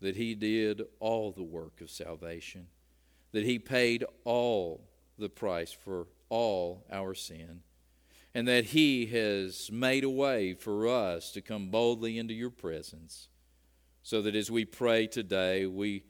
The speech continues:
don't have fear or doubt that our voice doesn't reach beyond the ceiling of this room, but we know, Lord, like the incense traveled upward,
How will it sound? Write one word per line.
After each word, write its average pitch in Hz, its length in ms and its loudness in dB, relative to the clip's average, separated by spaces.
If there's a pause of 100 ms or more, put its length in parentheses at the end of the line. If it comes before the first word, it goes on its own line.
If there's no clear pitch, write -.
(300)
don't 117 180 -2
have 113 200 0
fear 113 360 2
or 107 80 2
doubt 98 360 2
that 101 100 -2
our 95 180 0
voice 104 420 -2
doesn't 101 320 -4
reach 104 320 -2
beyond 101 340 -4
the 92 60 -10
ceiling 107 520 -4
of 95 100 -6
this 104 240 -4
room, 98 360 -4
but 92 140 -8
we 110 200 -2
know, 120 400 0 (440)
Lord, 107 320 2
like 98 280 -2
the 101 180 -4
incense 113 540 -6
traveled 107 500 -2
upward, 87 500 -4